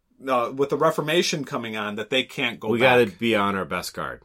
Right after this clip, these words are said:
Speaker 1: Right.
Speaker 2: We can't go back to those Renaissance popes that could just indulge themselves.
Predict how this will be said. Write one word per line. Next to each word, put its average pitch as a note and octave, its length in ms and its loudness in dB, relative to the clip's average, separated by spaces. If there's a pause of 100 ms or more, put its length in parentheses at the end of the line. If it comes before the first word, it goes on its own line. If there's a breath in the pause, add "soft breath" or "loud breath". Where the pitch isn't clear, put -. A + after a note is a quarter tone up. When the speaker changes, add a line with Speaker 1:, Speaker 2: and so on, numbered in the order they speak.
(220)
Speaker 1:
Right. F2+ 240 -8
Speaker 2:
We G#2+ 80 -4
can't B2 240 0
go A#2 160 4
back G#2+ 380 0
to G#2 100 -6
those F#2+ 240 -4
Renaissance G#2 640 -2
popes - 560 -4 (380 loud breath)
that F2 200 -4
could F#2+ 200 -6
just F#2+ 500 -6
indulge F#2+ 540 -6
themselves. E2 720 -12